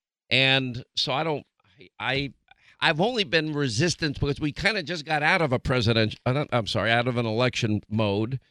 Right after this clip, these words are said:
Uh, and there's been so many other things to, to speak about, but with,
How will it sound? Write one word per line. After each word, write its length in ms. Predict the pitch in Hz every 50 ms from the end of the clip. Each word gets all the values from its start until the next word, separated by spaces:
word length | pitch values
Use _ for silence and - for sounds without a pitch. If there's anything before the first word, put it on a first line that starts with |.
| _ _ _ _ _ _ _ _
Uh, 260 | 101 117 117 120 120 -
and 100 | 131 135
there's 140 | 131 107
been 140 | 131 139 127
so 140 | - 160 165
many 200 | 165 165 151 139
other 160 | 139 135 123
things 300 | 92 110 143 135 117 -
to, 260 | - 117 107 82 - - _
to 160 | - 123 117 104
speak 320 | - - - 185 202 -
about, 380 | 156 110 123 120 120 120 95 -
but 160 | 127 123 113
with, 400 | 123 131 127 127 98 - -